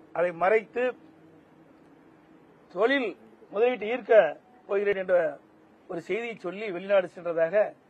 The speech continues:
பரவலான செய்தி. இது அவர் தான் விளக்க வேணும். ஏன்னா பல இடத்துல நாங்க பாக்குறோம்.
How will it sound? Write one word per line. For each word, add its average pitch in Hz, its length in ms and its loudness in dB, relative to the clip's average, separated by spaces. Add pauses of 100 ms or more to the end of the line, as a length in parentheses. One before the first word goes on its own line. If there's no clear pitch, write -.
(220)
பரவலான 175 460 4
செய்தி. 160 380 -12 (840)
இது 165 100 2
அவர் 170 200 4
தான் 202 120 4
விளக்க 170 260 -4
வேணும். 160 440 -10 (720)
ஏன்னா 233 240 6
பல 208 220 8
இடத்துல 233 200 2
நாங்க 202 220 2 (120)
பாக்குறோம். 190 380 0